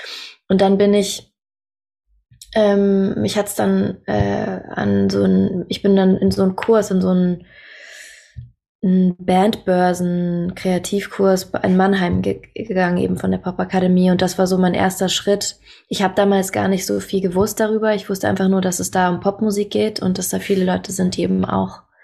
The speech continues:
ähm, Musik machen. Und dann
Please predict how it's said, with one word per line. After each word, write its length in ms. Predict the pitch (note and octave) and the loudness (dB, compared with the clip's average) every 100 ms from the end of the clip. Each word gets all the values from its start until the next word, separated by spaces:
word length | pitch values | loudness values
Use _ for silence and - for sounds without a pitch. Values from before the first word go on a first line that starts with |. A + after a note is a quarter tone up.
| - - - - - - - - | -20 -18 -18 -18 -18 -20 -12 0
ähm, 300 | G#3 G3+ G3+ | 2 4 4
Musik 400 | G3+ G#3 B3+ G3+ | 4 2 2 2
machen. 260 | F#3 F#3 | 2 2
Und 160 | F#3 F#3 | 2 2
dann 340 | F#3 F3+ F3+ | 2 0 -2